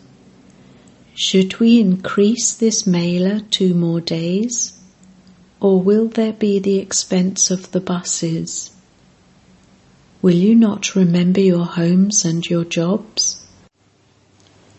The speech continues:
There had to be some newness, and so this Mela was something new.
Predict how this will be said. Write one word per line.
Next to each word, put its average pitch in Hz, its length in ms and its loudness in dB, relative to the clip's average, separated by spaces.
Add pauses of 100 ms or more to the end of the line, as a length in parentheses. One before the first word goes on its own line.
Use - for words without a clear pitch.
(120)
There 202 200 2
had 247 340 0
to - 280 -2
be 160 240 2
some 185 480 4
newness, 190 920 2 (240)
and 180 200 4
so 175 260 0
this 202 400 -2
Mela 165 680 -4
was 175 200 0
something 185 720 0
new. 185 420 0